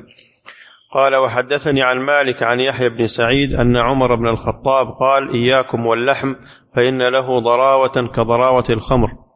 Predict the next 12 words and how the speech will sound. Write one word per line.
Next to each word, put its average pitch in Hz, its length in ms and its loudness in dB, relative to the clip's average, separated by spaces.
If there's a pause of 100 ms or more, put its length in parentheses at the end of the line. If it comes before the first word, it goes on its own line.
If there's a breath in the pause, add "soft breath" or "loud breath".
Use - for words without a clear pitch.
(480 soft breath)
قال: 139 240 2
"وحدثني 131 680 -2
عن 123 140 0
مالك 135 480 0
عن 120 180 -2
يحيى 127 300 0
بن 117 180 -4
سعيد 123 440 -2
أن 123 260 -2
عمر 127 380 0
بن 117 100 -2
الخطاب 135 680 -2